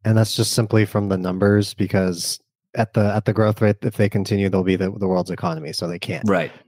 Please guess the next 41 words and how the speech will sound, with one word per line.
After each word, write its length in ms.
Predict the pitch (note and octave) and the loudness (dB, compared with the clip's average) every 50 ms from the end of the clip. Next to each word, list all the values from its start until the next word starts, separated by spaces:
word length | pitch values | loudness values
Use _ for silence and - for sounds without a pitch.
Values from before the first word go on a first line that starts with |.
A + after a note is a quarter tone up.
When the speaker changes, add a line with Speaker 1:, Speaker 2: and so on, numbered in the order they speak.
| _ - | _ -2
Speaker 1:
Microsoft, 640 | A2+ A#2 C#3 D3+ - E3 C#3+ - D3 C3 A#2+ - | 0 2 2 2 2 0 0 2 0 0 0 2
on 80 | B2 A2 | 2 2
the 80 | A2+ A2 | 4 4
other 160 | A2 A2 G#2 | 4 4 4
hand, 400 | G#2 G2+ G2 F#2+ F#2+ F#2 F#2+ A2 - | 4 2 2 2 0 -2 -4 -6 -4
I 140 | - A2 A2+ | -2 -2 0
just 200 | - A2+ G2+ - - _ _ _ _ _ _ _ _ | 0 0 -2 -4 -6 _ _ _ _ _ _ _ _
added 340 | - G#2 G#2 G#2+ G#2 G2+ F#2 - | -2 0 2 2 2 0 0 0
to 100 | - G2 | -2 0
them 180 | G2 F#2+ F2+ F2+ | 0 0 -2 -2
recently. 600 | F#2 F#2 - - A2 A2 A2 A2+ A#2 A#2+ A#2+ - _ _ - - - _ _ _ - | -4 -4 -2 -2 -2 0 2 2 2 2 0 -2 _ _ -20 -20 -20 _ _ _ -6
And, 600 | - A2 G#2+ G#2+ G#2+ G#2 G2+ G2+ G2+ G#2 - - - | -2 0 2 2 2 2 0 0 -2 -4 -8 -8 -4
you 140 | D#3 C3+ C3 | 0 2 4
know, 380 | B2 A#2 A2+ A2 A2+ A#2 C3+ - C#3+ | 4 4 4 4 2 0 -2 -2 2
we 180 | C#3 C#3 C3+ | 4 4 4
get 200 | B2 D#3+ D#3+ - | 4 2 2 4
this 200 | - D#3 C3+ - | 4 4 4 4
sense 340 | - - B2+ B2+ B2+ - - | 4 2 2 2 2 0 0
that 180 | A#2+ G#2+ - - | 0 0 2 2
they're 160 | A2+ G#2+ G#2 | 2 2 2
so 340 | - - - B2+ A#2 A2+ G2 | 2 0 2 2 4 2 2
big 320 | - G#2+ G#2 G#2 G2+ G2 | 4 4 4 4 4 2
that 120 | G2+ F#2+ | 0 -2
they 100 | - G2+ | -2 -2
can't 360 | - - A#2 G2+ G2 - _ - | -2 -2 -2 -2 -2 -4 _ -8
continue 360 | - G2 - - G#2 G2+ F#2+ | -8 -8 -4 -2 -2 0 0
to 80 | F#2+ | 0
grow 320 | F2 G2 F#2 F2 F2 E2+ - - - _ _ _ _ - - | 0 0 0 0 -2 -4 -6 -12 -20 _ _ _ _ -8 -4
high. 340 | - A#2+ A2 F2 F2 D#2+ - - _ | 0 0 0 0 0 -4 -6 -6 _
But 160 | - B2 A#2 A#2 | 0 2 2 2
if 140 | A2+ - | 4 4
you 120 | C3+ C#3+ C#3 | 4 6 6
remember, 500 | C3 B2+ B2+ C3 C#3+ C3 B2+ A#2+ A2+ A#2 | 4 4 4 4 4 4 4 4 4 4
a 200 | A2 A2+ A2 G2+ | 2 2 0 0
company 300 | - - F3+ F3 D#3+ C3 | 0 0 2 4 4 4
like 140 | A#2 G#2+ G#2+ | 4 2 2
Microsoft 540 | G#2 A2 A#2 A2 - G#2 - G2+ G2 F#2 F2+ | 2 0 0 0 0 -2 0 0 0 2 2
has 180 | A2 G#2 F#2+ | 0 0 0
such 280 | - - C3 B2 B2 - | 0 0 0 0 0 -2
high 300 | - - - A2 A2+ A#2+ | -4 -4 -2 0 0 0
margins, 680 | A2 F#2+ F2 F2 F#2 F#2+ A#2 B2+ C#3 C#3+ C#3 - - | 0 -2 -2 -4 -2 0 2 2 2 2 -2 -4 -8